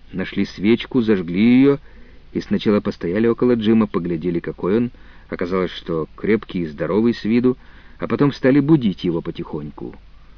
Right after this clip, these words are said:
Он так нам обрадовался, что чуть не заплакал, называл нас голубчиками и всякими ласковыми именами. Потом захотел, чтобы мы сейчас же принесли откуда-нибудь зубило, сняли цепь у него с ноги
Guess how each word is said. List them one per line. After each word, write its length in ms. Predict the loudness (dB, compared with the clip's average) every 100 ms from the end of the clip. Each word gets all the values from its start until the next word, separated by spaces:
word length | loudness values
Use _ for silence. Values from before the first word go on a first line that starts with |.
| -20 -20 -20 -20 -20 -20 0
Он 200 | 2 4
так 220 | 2 2
нам 220 | 2 4
обрадовался, 1000 | 2 4 6 6 6 4 0 -2 0 0
что 320 | -4 0 0
чуть 380 | 0 0 0 2
не 120 | 0
заплакал, 720 | 2 0 0 0 0 -2 -6 -6
называл 420 | -4 0 2 2
нас 160 | 0
голубчиками 840 | 2 4 6 4 2 -8 -12 -10 -8
и 80 | -8
всякими 400 | -2 -2 2 0
ласковыми 640 | 2 -2 -4 -2 0 2
именами. 640 | 2 2 2 0 0 -2 -6 -18 -20 -20 -6
Потом 300 | 0 4 4
захотел, 400 | 4 2 4 2
чтобы 240 | 2 0
мы 120 | 2 2
сейчас 440 | -2 0 0 2
же 100 | 0
принесли 480 | 0 0 0 2 2
откуда-нибудь 600 | 0 -2 0 2 2 2
зубило, 600 | 2 0 4 4 4 2 -6 -20 -20
сняли 380 | -2 4 6 4
цепь 440 | 2 4 4 4
у 100 | 0
него 220 | 2 4
с 120 | 2 2
ноги 340 | -2 -2 -6